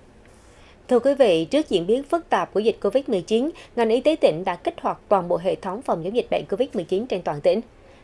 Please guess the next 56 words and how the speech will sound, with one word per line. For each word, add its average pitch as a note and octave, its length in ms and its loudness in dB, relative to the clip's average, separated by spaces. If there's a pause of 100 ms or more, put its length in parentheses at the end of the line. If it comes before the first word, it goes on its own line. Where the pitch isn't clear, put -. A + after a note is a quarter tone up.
Các E4 140 2
bệnh F#3+ 160 2
viện, D#3+ 240 2
cơ A3 140 4
sở G3+ 140 -2
y G#3 100 2
tế G#3 240 2
triển - 200 0
khai G#3+ 200 -4
thực G3+ 220 -4
hiện E3+ 320 0
nghiêm A#3+ 240 4
các C#4+ 200 0
quy A#3 100 8
định D#3+ 140 4
của G3+ 120 -2
Bộ G3+ 120 2
Y F#3 120 0
tế, G3+ 280 4
Ủy F3+ 200 -2
ban G3 260 -6
nhân F#3+ 100 -4
dân F#3 160 0
tỉnh F#3 220 -2
và F#3 100 -6
Sở F3 120 -4
Y F#3 100 2
tế, F#3+ 280 2 (320)
vừa F3 120 4
đảm D#3+ 160 -2
bảo F3+ 200 0
công F#3 220 -6
tác A3+ 200 -6
khám B3 220 -4
chữa G3 120 0
bệnh F#3+ 200 0
cho F#3+ 120 -6
nhân G3 220 -6
dân, G#3+ 180 4 (280)
vừa F#3+ 140 4
đảm E3+ 240 -2
bảo F#3+ 240 0
phòng F3 240 -4
chống G3+ 220 -4
dịch G#3+ 140 2 (120)
trong F3 180 -4
thời E3+ 120 -4
điểm D#3+ 180 -4
dịch F#3+ 120 -2 (100)
covid F#3+ 260 -2
mười F3+ 100 -2
chín F#3+ 240 -6
diễn E3+ 140 -4
biến F3 120 -6
phức - 200 -8
tạp E3 200 0